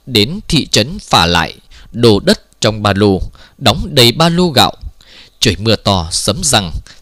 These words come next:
chớp giật, tối như mực. Đến Kiếp Bạc, chúng tôi vào đền trú mưa. Mười lăm giờ ngày mùng bảy tháng năm năm một nghìn chín trăm sáu mươi tám, tôi đi tập về đến sân nhà chị Thóc, thấy một phụ nữ đang nhặt rau với bà chủ,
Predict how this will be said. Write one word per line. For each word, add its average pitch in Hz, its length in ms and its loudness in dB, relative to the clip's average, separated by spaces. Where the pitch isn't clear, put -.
chớp - 240 2
giật, 107 200 -2
tối 120 240 2
như 214 220 2
mực. 131 280 -2
Đến 135 320 0
Kiếp - 280 0
Bạc, 92 200 0
chúng 165 160 -2
tôi 123 240 2
vào 113 220 2
đền 107 360 0
trú 107 180 2
mưa. 117 260 2
Mười 120 260 2
lăm 196 200 0
giờ 127 200 2
ngày 110 180 0
mùng 107 260 -4
bảy 101 180 4
tháng 165 240 -6
năm 107 220 -2
năm 123 140 -2
một 110 120 4
nghìn 110 200 0
chín 175 200 -2
trăm 104 220 -2
sáu - 200 0
mươi 147 120 -2
tám, 98 320 0
tôi 131 140 4
đi 135 180 0
tập - 280 -2
về 110 280 2
đến 113 260 -2
sân 139 280 0
nhà 92 260 0
chị 98 220 -2
Thóc, 180 160 2
thấy 120 260 0
một 190 180 0
phụ - 220 0
nữ 110 380 -2
đang 107 300 0
nhặt 107 200 -2
rau 110 260 0
với 147 280 -2
bà 165 180 -2
chủ, 104 320 0